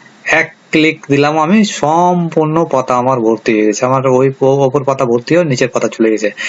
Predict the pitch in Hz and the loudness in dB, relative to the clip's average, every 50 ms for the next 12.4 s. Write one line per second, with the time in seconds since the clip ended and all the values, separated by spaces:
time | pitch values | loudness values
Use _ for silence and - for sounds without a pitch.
0 | - - - - - - 151 165 185 190 185 180 180 180 170 170 160 156 151 170 | -8 -8 -8 -8 -4 -2 0 0 2 0 0 0 0 0 0 0 0 0 0 -2
1 | 147 143 160 147 156 147 143 127 127 123 120 - 139 131 123 117 117 117 120 120 | -2 -2 -2 -2 -2 -2 -2 0 -2 -2 0 -2 -2 -2 0 0 0 0 0 0
2 | 117 107 117 135 165 190 - - 147 135 131 127 123 117 - 117 117 117 117 117 | 0 0 0 0 0 -2 -2 -2 -2 0 0 0 -2 -2 -2 -2 0 0 2 2
3 | 117 117 117 123 113 - 117 120 120 135 151 147 143 160 180 - - - - - | 0 0 0 -2 -4 -2 -2 -2 0 0 0 0 0 -2 -2 -4 -10 -16 -18 -18
4 | - - - - - 139 127 123 117 - - - 135 120 120 117 123 117 - - | -16 -10 -6 -2 0 0 0 0 -2 -6 -6 -2 0 0 2 2 0 0 -2 0
5 | 139 135 123 - - - 127 123 117 123 151 196 190 170 - - 143 135 123 - | -2 -2 -2 -4 -4 -2 -2 0 0 0 0 0 -2 -2 -2 0 0 0 0 -2
6 | - - 131 143 196 226 - _ _ _ _ _ - - - - - - - 160 | -2 -2 0 0 0 -2 -4 _ _ _ _ _ -12 -12 -12 -12 -10 -4 -4 -4
7 | 143 139 139 131 127 120 123 113 127 147 143 135 139 143 135 131 160 160 147 123 | 0 0 0 2 2 2 0 0 0 0 -2 -2 -2 0 2 2 2 2 2 0
8 | - - 120 113 104 104 107 104 107 120 127 123 - 123 110 123 120 123 127 131 | 0 0 0 0 0 0 0 0 2 0 -2 -2 -4 -4 -4 -2 0 0 0 0
9 | 131 131 151 202 208 - - - - - - 147 131 120 120 113 - 139 147 139 | 0 0 -2 -2 -4 -6 -16 -20 -14 -6 -2 0 2 2 2 2 0 0 0 0
10 | 123 120 117 110 - - 120 113 104 107 107 104 110 110 110 110 113 113 120 117 | 0 0 0 0 -2 0 0 0 0 0 -2 0 0 0 0 0 0 0 -2 -2
11 | 113 120 120 - 185 202 - - - 123 117 117 117 113 110 113 113 110 - 123 | -2 -2 -2 -2 -4 -6 -6 -6 -4 -2 0 0 0 0 0 0 0 0 0 0
12 | 123 143 165 165 147 131 123 | 0 0 0 0 0 0 -2